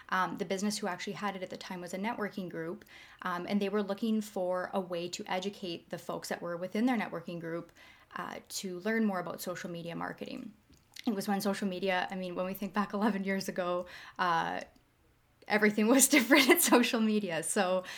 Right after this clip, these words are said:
uh, it was definitely meant to be kind of that foundational place where folks could go to learn about it.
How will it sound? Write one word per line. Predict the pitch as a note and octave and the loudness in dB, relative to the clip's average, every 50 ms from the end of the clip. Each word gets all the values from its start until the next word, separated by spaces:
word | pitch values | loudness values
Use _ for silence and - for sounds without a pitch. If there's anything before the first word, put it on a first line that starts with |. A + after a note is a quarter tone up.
| - - - - | -12 -12 -6 0
uh, | - F#3+ F#3 F3 F3 | 2 4 4 4 6
it | G3 | 4
was | G#3 G#3 | 2 4
definitely | - F#3+ F#3+ - A3 G#3 G3 F#3+ F#3+ F#3+ F#3 - - - | 4 2 2 4 2 0 0 0 -2 -2 -4 -4 -6 -6
meant | - F#3+ F#3 F3+ F#3 F3+ - | -6 -2 -2 -2 -2 -2 -2
to | - G#3+ | -2 -2
be | G#3+ F#3 F3+ F3 | -2 -2 -8 -8
kind | - - F#3 E3+ | -8 -8 -6 -4
of | E3+ | -2
that | E3 E3+ - | -4 -2 -2
foundational | F#3 E3+ E3+ F3 F3 F3 F3 - F3+ F3 | -4 -2 -2 -2 -2 -2 -4 -4 -6 -6
place | E3+ - - E3+ E3 D#3+ E3 - - | -8 -8 -8 -6 -6 -6 -6 -8 -6
where | F3 E3+ | -6 -6
folks | E3+ - E3+ E3+ - - | -4 -4 -6 -6 -6 -8
could | - E3 | -12 -8
go | - D#3+ - | -6 -6 -6
to | - - | -6 -8
learn | F3+ F#3+ G#3+ A3 A3+ | -6 -2 0 0 0
about | G#3 - - - - | 0 0 -2 -4 -4
it. | - - - | -6 -8 -10